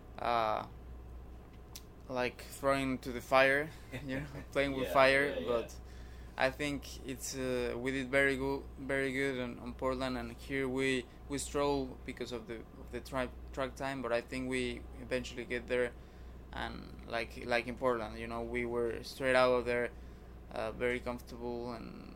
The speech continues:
Speaker 1: hitting very good times. You know, we were almost, uh, one ten and a half off pole, so it was pretty good. And I think we just need to work on that. And you know, the, the place we finish or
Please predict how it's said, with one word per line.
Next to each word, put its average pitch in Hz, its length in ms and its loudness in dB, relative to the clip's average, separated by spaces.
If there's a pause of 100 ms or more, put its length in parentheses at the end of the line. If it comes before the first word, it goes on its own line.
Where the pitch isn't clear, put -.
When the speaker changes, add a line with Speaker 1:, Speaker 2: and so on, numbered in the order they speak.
(480)
Speaker 1:
hitting 120 380 -4
very 120 560 2 (260)
good 131 160 -4
times. 131 340 0
You 120 100 -6
know, 120 160 -2
we 127 180 2
were 127 260 4 (480)
almost, 131 760 -2 (140)
uh, 113 380 0 (180)
one 131 180 2
ten 127 200 -2
and 117 120 0
a 113 40 -2
half 120 300 -2 (220)
off 123 280 -4
pole, 117 300 0
so 120 140 -8
it 120 140 -2
was 120 180 -6
pretty 123 300 -4
good. 131 240 0 (480)
And 127 100 0
I 139 80 4
think 135 240 -2
we 135 120 0
just 127 260 -4
need 123 280 -4
to 127 80 -6
work 123 280 2
on 120 160 -2
that. 123 240 4
And 107 380 -8 (420)
you 127 140 -2
know, 127 160 2
the, 117 260 2 (140)
the 113 180 0 (100)
place 131 280 4
we 131 120 0
finish 127 460 -2
or 110 240 -4